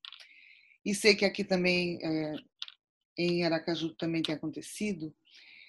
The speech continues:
vamos dar aulas online. Como? Cada professor se vira. Não tem uma plataforma. Pode usar a plataforma do Google, mas muitos estão constitu-, constituindo grupos de WhatsApp, formando turmas por WhatsApp, dando aulas por WhatsApp.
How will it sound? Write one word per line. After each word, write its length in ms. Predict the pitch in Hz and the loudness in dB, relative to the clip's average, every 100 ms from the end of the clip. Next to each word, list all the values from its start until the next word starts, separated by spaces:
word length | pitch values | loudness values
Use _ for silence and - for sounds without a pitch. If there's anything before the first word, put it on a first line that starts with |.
| - - - - _ _ _ _ _ | -6 -6 -6 -16 _ _ _ _ _
vamos 340 | 175 233 277 254 | 0 4 4 6
dar 180 | 233 | 6
aulas 380 | 220 208 208 202 | 8 8 6 2
online. 480 | 208 208 147 143 - - _ _ _ | 0 0 0 -2 -6 -14 _ _ _
Como? 480 | 214 175 131 - - _ _ _ | 6 6 4 -6 -16 _ _ _
Cada 280 | 196 202 220 | 4 6 4
professor 520 | 233 208 208 - 190 | -2 -4 -6 -2 -4
se 180 | - 202 | -4 -8
vira. 380 | 170 151 135 135 _ _ _ _ - | -6 -6 -8 -12 _ _ _ _ -10
Não 140 | 156 | -8
tem 200 | 160 185 | -2 0
uma 140 | 190 185 | 0 0
plataforma. 720 | 180 165 165 - - 147 143 - | -2 0 -2 -4 -2 -2 -2 -4
Pode 320 | 165 165 175 | 4 6 6
usar 200 | 202 170 | 2 2
a 40 | 160 | 2
plataforma 540 | 170 175 170 160 165 | 2 0 -2 -2 -2
do 120 | 170 | -2
Google, 600 | 165 - 160 165 - 254 - _ _ - - - _ _ _ | -4 -2 0 0 0 -4 -6 _ _ -20 -20 -20 _ _ _
mas 320 | - 254 269 240 | -2 0 0 0
muitos 340 | 202 220 214 | -2 -4 -6
estão 200 | - 208 | -4 -2
constitu-, 400 | 202 190 - - _ - | -2 -6 -8 -14 _ -4
constituindo 520 | 190 185 185 - 196 | -2 -2 -4 0 0
grupos 400 | 180 185 202 190 | 2 0 0 -2
de 140 | 160 185 | 2 2
WhatsApp, 800 | 170 160 160 - 160 170 - 202 | 4 2 0 0 2 2 -2 -6
formando 480 | - 185 180 170 160 | -4 -2 -2 -4 -4
turmas 400 | 180 175 175 - | -4 -4 -6 -8
por 240 | - 190 | -6 -2
WhatsApp, 640 | 175 165 - 170 165 - | -2 -2 -4 -4 -4 -4
dando 320 | 160 175 180 165 | -6 -6 -2 -2
aulas 240 | 165 165 | -2 -6
por 200 | - 165 | -6 -2
WhatsApp. 540 | 160 156 - - - | -2 -2 -6 -12 -12